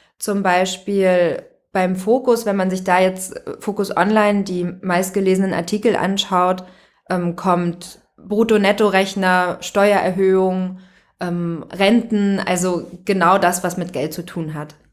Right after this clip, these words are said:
Ja, das, ähm, soweit zur Einleitung. Wir, ähm, werden jetzt im ersten Teil ganz kurz was zur Geschichte von Geld sagen, dann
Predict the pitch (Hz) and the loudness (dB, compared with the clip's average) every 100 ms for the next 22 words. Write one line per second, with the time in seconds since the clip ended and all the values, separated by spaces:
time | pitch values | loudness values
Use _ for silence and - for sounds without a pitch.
0 | _ _ _ _ _ _ _ _ _ _ | _ _ _ _ _ _ _ _ _ _
1 | - - _ _ _ _ - 208 147 127 | -20 -20 _ _ _ _ -2 0 0 -4
2 | - _ _ _ - 214 214 - - 208 | -10 _ _ _ -2 0 0 -6 -2 0
3 | 196 196 196 202 202 208 - 185 302 311 | 2 0 2 2 2 -2 -2 0 2 0
4 | 311 302 294 294 - - _ 220 220 220 | 0 -2 -4 -4 -6 -14 _ -4 2 4
5 | 208 202 202 196 196 196 190 196 196 _ | 6 4 2 0 -2 -2 -6 -10 -14 _
6 | _ _ _ _ _ _ 208 208 208 202 | _ _ _ _ _ _ 0 2 2 0
7 | 202 - 190 185 180 233 240 233 226 208 | -2 -6 -4 -2 0 0 0 -4 -2 2
8 | 196 190 180 196 196 - 202 - 180 185 | 2 2 0 -2 -4 -4 -4 -2 -4 -4
9 | 185 175 170 269 311 - 269 262 233 214 | -6 -4 -2 0 0 -2 -2 0 2 4
10 | 208 208 190 180 180 180 180 175 175 156 | 2 2 2 2 2 -2 -4 -8 -6 -4
11 | 156 156 151 151 | -2 -2 -4 -6